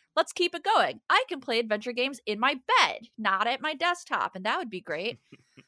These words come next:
Speaker 1: So I found a game called Just Ignore Them, and it is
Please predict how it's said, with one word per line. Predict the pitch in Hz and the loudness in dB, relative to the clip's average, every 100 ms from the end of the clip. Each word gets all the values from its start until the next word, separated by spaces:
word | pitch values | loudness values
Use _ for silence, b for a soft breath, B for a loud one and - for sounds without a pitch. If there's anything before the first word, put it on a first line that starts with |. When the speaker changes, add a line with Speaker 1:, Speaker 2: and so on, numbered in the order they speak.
| - | -8
Speaker 1:
So | 247 | -2
I | 240 | -2
found | 240 294 339 381 | 0 0 0 -4
a | |
game | 262 220 208 202 208 214 _ _ _ _ _ _ _ | -4 -2 -2 -4 -8 -16 _ _ _ _ _ _ _
called | - 233 220 | -2 0 0
Just | - 226 262 254 | 2 2 2 -2
Ignore | 196 185 202 196 | -6 -4 -2 -2
Them, | 151 - - _ _ b b b b b | -4 -10 -18 _ _ b b b b b
and | 214 190 185 185 - - | -6 -4 -2 -4 -12 -6
it | 208 | 2
is | 226 226 - | 2 0 -6